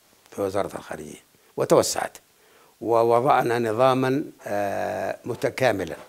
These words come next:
لمهام هذه الإدارة. وكان قد صدر طبعًا قرار من مجلس الوزراء بمهام هذه الإدارة، مش إلا في الوزارة الخارجية،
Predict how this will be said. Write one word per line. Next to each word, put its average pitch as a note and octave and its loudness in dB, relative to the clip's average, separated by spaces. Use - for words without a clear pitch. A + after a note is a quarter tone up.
لمهام G#2+ 0
هذه F#2+ -2
الإدارة. E2+ -6
وكان C#3+ 0
قد B2+ -6
صدر C3+ -2
طبعًا F#2+ -6
قرار G#2+ 0
من G2+ -8
مجلس G#2 -10
الوزراء G2 -4
بمهام G#2 -2
هذه G#2 -2
الإدارة، F2+ -6
مش - -8
إلا F3+ 0
في C#3+ -6
الوزارة B2+ -4
الخارجية، F2 -10